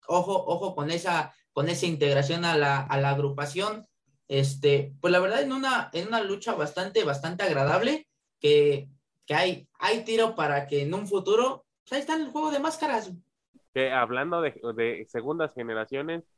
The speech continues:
Speaker 2: el, pasa lo, lo mismo con la nueva generación Dinamita, que está dando de qué hablar,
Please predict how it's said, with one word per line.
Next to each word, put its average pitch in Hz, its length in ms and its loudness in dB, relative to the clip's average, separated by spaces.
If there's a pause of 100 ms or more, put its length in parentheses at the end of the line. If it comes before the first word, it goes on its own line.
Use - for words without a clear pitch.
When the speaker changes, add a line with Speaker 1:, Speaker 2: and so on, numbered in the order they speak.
(320)
Speaker 2:
el, 117 160 -10
pasa 139 360 0
lo, 127 280 0
lo 127 160 -2
mismo 180 380 -4
con 147 160 -2
la 139 100 0
nueva 151 200 -2
generación 135 480 -6
Dinamita, 151 600 -6 (160)
que 127 200 -4
está 139 200 -6
dando 160 280 -2
de 120 100 -6
qué - 80 -8
hablar, 151 380 -2